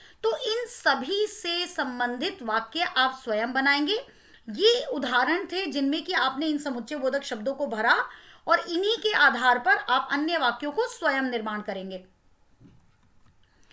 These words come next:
अगला है कुछ करने को और सुनना और देखना। अ, ये बच्चों आपकी खुद की ऑब्जर्वेशन है। आप अपने घर के आसपास कोई भी अगर म्यूजियम है,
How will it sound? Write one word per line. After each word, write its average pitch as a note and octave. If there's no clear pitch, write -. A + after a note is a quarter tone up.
अगला D#4+
है G4
कुछ G4
करने C4+
को E4+
और C#4+
सुनना D4
और C#4+
देखना। G3
अ, A#3+
ये F#4+
बच्चों G4+
आपकी B3+
खुद -
की F4+
ऑब्जर्वेशन E4
है। E4+
आप D#4
अपने C4+
घर A#3+
के D4+
आसपास D#4+
कोई C#4
भी D4
अगर D4
म्यूजियम B3+
है, E4